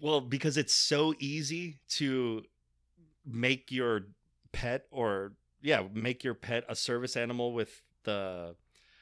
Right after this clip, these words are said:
I guess it's the F A A or T-, uh, whatever agency, like, in order for you to fly your, your pet,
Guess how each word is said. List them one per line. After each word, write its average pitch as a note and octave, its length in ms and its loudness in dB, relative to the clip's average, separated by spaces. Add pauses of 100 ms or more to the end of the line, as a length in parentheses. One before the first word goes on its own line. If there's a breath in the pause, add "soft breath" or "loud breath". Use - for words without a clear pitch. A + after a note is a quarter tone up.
(280 soft breath)
I - 80 -8
guess D3 200 -2
it's D#3+ 100 -6
the B2 140 0
F B2+ 180 -2
A C#3 320 0
A - 20 -4
or C#3+ 180 0 (280)
T-, D#3 220 -8
uh, D3+ 180 -2
whatever E3 540 6
agency, D#3 600 0
like, A#2+ 220 -2
in C3 100 -2
order C3 200 0
for - 260 -8
you B2 160 -4
to A#2+ 160 -6
fly A#2+ 460 -2
your, A#2 420 -4
your G#2+ 180 -8
pet, - 380 -4